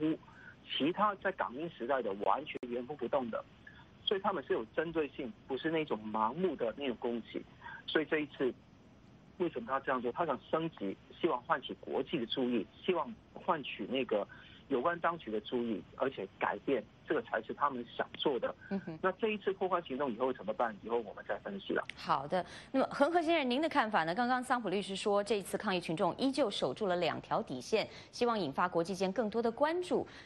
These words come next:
Speaker 2: 您怎么看？您觉得占领立法会是一个好的办法吗？在另外一方面，也有人担心，国际间本来同情、关心香港局势的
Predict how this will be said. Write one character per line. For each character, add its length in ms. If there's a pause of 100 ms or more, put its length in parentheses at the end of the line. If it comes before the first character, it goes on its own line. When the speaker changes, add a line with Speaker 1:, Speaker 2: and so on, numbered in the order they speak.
(120)
Speaker 2:
您 200
怎 100
么 60
看？ 220
您 140
觉 100
得 100
占 220
领 140
立 120
法 160
会 300 (140)
是 180
一 60
个 100
好 220
的 100
办 240
法 180
吗？ 220 (260)
在 120
另 120
外 140
一 20
方 160
面， 160
也 80
有 100
人 200
担 180
心， 260
国 160
际 120
间 240
本 240
来 220
同 360
情、 280
关 260
心 200
香 240
港 220
局 180
势 160
的 160